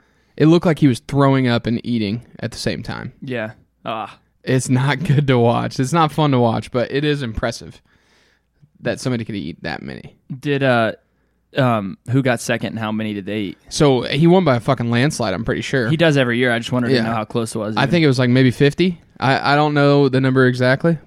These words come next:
Speaker 1: but, uh, I could probably look that
Speaker 2: Who
Speaker 1: up
Speaker 2: do
Speaker 1: real
Speaker 2: you
Speaker 1: quick.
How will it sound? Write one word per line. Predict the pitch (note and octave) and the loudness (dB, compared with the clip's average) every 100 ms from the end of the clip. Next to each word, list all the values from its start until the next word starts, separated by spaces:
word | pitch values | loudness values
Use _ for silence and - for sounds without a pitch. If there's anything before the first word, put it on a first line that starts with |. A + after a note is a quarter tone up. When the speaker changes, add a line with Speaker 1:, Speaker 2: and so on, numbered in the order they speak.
| _ | _
Speaker 1:
but, | B2+ A#2+ - - | 2 2 0 -4
uh, | A2 F2 E2+ E2 - _ _ _ _ _ _ _ _ _ _ _ _ | -2 0 0 -2 -4 _ _ _ _ _ _ _ _ _ _ _ _
I | - | -14
could | A#2+ | -10
probably | - G2+ | -6 -6
look | D#2+ - | -6 -8
that | A2 | -4
Speaker 2:
Who | D#3 | -2
Speaker 1:
up | |
Speaker 2:
do | F3+ | 0
Speaker 1:
real | |
Speaker 2:
you | |
Speaker 1:
quick. | C4+ | -2